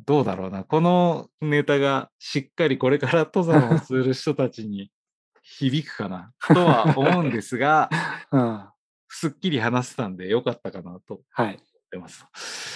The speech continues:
Speaker 2: いや、よかったと思います。
Speaker 1: はい。
Speaker 2: はい。
Speaker 1: ありがとうございます。で、あの、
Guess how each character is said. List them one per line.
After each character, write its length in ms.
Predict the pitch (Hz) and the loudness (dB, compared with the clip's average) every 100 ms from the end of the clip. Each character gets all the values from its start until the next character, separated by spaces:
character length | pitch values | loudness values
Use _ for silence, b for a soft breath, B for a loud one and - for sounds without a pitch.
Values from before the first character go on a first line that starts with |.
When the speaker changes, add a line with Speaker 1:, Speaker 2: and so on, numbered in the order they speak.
| B B B | B B B
Speaker 2:
い 60 | 107 | -10
や、 120 | - | -6
よ 120 | 107 | -4
か 80 | 110 | -4
っ 40 | - | -4
た 120 | - | -12
と 80 | - _ | -20 _
思 140 | 107 | -6
い 40 | 95 | -6
ま 120 | 87 | -8
す。 340 | - - - _ _ 92 | -14 -18 -20 _ _ -14
Speaker 1:
は 80 | |
い。 20 | 95 | -14
Speaker 2:
は 80 | |
い。 40 | 98 | -4
Speaker 1:
あ 80 | 113 | -4
り 40 | |
が 40 | - | -4
と 40 | |
う 40 | 92 | -10
ご 60 | |
ざ 280 | 90 85 82 | -20 -20 -20
い 20 | |
ま 60 | 82 | -20
す。 160 | - 131 | -12 0
で、 300 | 131 135 123 | 2 4 2
あ 120 | 135 | 0
の、 680 | 147 143 143 139 139 135 | 0 0 0 -2 -4 -6